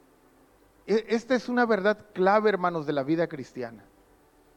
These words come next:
Y yo quiero detenerme aquí solo un paréntesis para recordarles a cada uno de nos-, de, de ustedes, hermanos, ustedes conocen las Escrituras, pero la vida individual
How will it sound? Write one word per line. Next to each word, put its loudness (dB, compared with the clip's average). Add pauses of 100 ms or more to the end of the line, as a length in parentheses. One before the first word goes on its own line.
(600)
Y -2
yo -2
quiero 0
detenerme 0
aquí -4
solo 2
un 2
paréntesis 0 (520)
para 4
recordarles 0
a -6
cada -4
uno -4
de -4
nos-, -14 (100)
de, -6
de -6
ustedes, -2
hermanos, -6
ustedes -2
conocen -4
las -8
Escrituras, -16 (1040)
pero 2 (120)
la 2
vida 2
individual 0